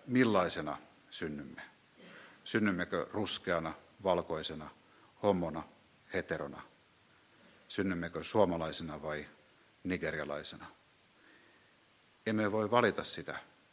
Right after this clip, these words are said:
Elämän lahja annetaan meille. Ja kun Jumala katsoo ihmistä, niin Jumala näkee meissä kauneutta. Ihan jokaisessa,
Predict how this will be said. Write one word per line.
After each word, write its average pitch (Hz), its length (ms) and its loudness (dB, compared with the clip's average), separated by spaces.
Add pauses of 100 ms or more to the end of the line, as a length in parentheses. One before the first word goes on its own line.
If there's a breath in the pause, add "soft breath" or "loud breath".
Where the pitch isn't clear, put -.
(480)
Elämän 104 400 8
lahja 90 380 4 (300)
annetaan 87 540 6
meille. 76 420 -8 (1900 soft breath)
Ja 107 80 2
kun 131 220 8
Jumala 147 280 12
katsoo 139 440 10
ihmistä, 113 500 4
niin 87 200 0
Jumala 95 520 4 (680)
näkee 113 400 6
meissä 85 500 0 (420)
kauneutta. 80 580 4 (880 soft breath)
Ihan 117 420 6 (560)
jokaisessa, 98 720 6